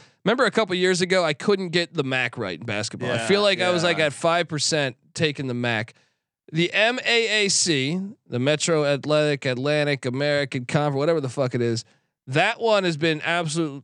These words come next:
Speaker 1: just terrible for me, with the exception of taking Iona. I feel like I have a decent pulse on Iona. The, the A sun would probably be second for me. What, what, what are a couple conferences that have just been giving you hell, you think?
Speaker 2: I think the Big South has been tough.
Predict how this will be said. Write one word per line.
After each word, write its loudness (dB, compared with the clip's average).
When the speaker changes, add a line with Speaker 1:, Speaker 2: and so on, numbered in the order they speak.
Speaker 1:
just -2
terrible 0
for -6
me, 0
with -2
the -2
exception -2
of -4
taking -2
Iona. -2
I -2
feel 0
like 2
I 2
have -2
a -4
decent -4
pulse -2
on -2
Iona. -4
The, 0
the -2
A 2
sun 2
would -4
probably 0
be -6
second -2
for -6
me. -4
What, 0
what, 2
what 2
are 0
a -2
couple 0
conferences -2
that 0
have -4
just -4
been -2
giving 0
you -2
hell, -2
you -4
think? -4
Speaker 2:
I -2
think -4
the -4
Big 0
South 0
has -10
been -10
tough. -6